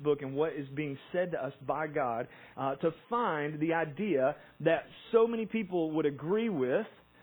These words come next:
that life is meaningless. And yet, as believers in Christ, we are the kind of people who are saying, "Life's not meaningless. It's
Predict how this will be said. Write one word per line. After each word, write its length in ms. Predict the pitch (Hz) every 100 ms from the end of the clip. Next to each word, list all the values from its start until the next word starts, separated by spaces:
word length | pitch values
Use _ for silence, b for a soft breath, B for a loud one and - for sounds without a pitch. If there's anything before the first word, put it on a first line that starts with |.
| b
that 120 | 156
life 560 | 151 160 180 202 220 220 - - _ _ _
is 160 | 175 170
meaningless. 540 | 180 190 151 107 71 - - - _ _ _ b b 202
And 140 | 220
yet, 160 | 240 233
as 60 | 170
believers 460 | 196 226 277 254 185
in 100 | 180
Christ, 460 | - 156 143 185 -
we 300 | 160 196 262
are 100 | 254
the 100 | 196
kind 220 | 190 190
of 60 | 175
people 240 | 185 175
who 100 | 180
are 100 | 175 -
saying, 180 | 190 185
"Life's 300 | 202 226 196
not 480 | 196 220 254 247
meaningless. 460 | 165 151 160 196 208
It's 140 | 175